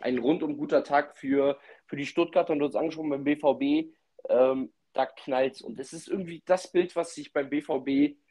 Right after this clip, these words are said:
irgendwie seit zehn Jahren durchzieht, finde ich. Ähm, sie spielen manchmal so einen guten Ball, wie zum Beispiel, als ich in der Champions League gegen Newcastle im Stadion war,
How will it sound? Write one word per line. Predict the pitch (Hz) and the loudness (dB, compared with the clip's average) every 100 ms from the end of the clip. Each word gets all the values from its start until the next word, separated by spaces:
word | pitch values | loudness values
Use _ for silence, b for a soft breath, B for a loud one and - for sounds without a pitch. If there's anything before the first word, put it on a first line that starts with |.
| _ | _
irgendwie | 131 131 139 139 | -8 -4 -2 -2
seit | 127 131 - | -2 -4 -4
zehn | 143 143 | -6 -2
Jahren | 143 123 | -2 -4
durchzieht, | 127 143 - 151 | -4 -6 -8 -16
finde | - 147 143 | -12 -8 -8
ich. | 113 - - b b _ - | -8 -10 -16 b b _ -6
Ähm, | - 123 127 123 120 - _ - | 2 4 4 0 -4 -10 _ -14
sie | 127 123 | -12 -10
spielen | - 139 156 165 160 156 - _ _ _ _ _ _ _ _ _ _ | -10 2 4 4 2 -2 -8 _ _ _ _ _ _ _ _ _ _
manchmal | 127 139 156 170 147 | 2 2 4 2 2
so | 127 | 4
einen | 160 156 | 4 2
guten | 165 156 139 | -4 -2 4
Ball, | 139 165 147 | 6 6 2
wie | 143 | -4
zum | 143 147 | -2 0
Beispiel, | 147 135 | 0 0
als | 131 139 | -4 -4
ich | 135 147 | -8 -6
in | 131 | -4
der | 131 | -4
Champions | - 151 151 151 | -4 -4 -4 -6
League | 135 | -6
gegen | 139 131 | -4 0
Newcastle | 143 143 147 - | -2 -2 -4 -4
im | 131 | -4
Stadion | - 147 143 143 | 0 0 0 -4
war, | 135 139 | -4 -4